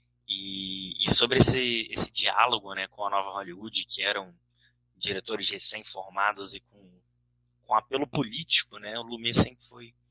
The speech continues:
bastante fiel às suas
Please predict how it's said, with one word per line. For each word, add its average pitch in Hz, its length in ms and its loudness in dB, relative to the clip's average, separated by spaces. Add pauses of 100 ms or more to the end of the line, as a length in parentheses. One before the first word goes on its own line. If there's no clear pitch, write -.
(640)
bastante 110 480 4
fiel 113 480 6
às 107 160 4
suas - 840 -2